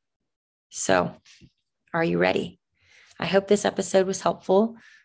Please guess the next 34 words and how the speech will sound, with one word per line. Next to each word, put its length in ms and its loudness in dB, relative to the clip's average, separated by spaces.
um, 600 -4
and 140 -4
I 60 -4
hope 380 -4
that 420 0
it 160 -2
was 160 -2
encouraging 640 -2
to 120 -4
know 240 0
that, 200 -4
hey, 200 -2
you 140 -4
still 260 -4
have 180 -8
time, 460 -4
and 580 0
God's 300 -2
calling 340 -2
you 120 -4
for 160 -12
more, 360 -6
because 800 0
I 40 -14
can't 360 -4
<laughs> 80 -4
imagine 720 -4
meeting 360 -2
him 500 -4
and 180 -8
standing 400 -4
in 100 -6
his 180 -6
glory 520 -4